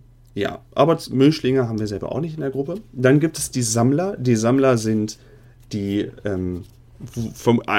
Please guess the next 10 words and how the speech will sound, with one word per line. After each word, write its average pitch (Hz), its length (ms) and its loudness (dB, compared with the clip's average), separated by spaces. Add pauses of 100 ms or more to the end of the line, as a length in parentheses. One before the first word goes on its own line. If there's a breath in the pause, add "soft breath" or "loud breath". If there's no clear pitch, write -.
(120)
einerseits 156 560 4
die 123 160 -2
dicksten 208 480 -4
und 147 180 2
die 135 80 0
reichsten 120 480 -4
Ratten. 123 480 -4
Die 190 320 -10
haben 131 480 0
eigentlich 123 580 -2